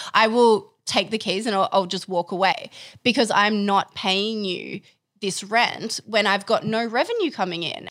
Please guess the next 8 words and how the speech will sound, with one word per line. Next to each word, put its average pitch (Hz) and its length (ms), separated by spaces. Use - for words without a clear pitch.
Um, 220 360
so 220 380
after 226 260
that, 175 260
finally 202 540
they 175 160
realised, 180 720
um, 180 440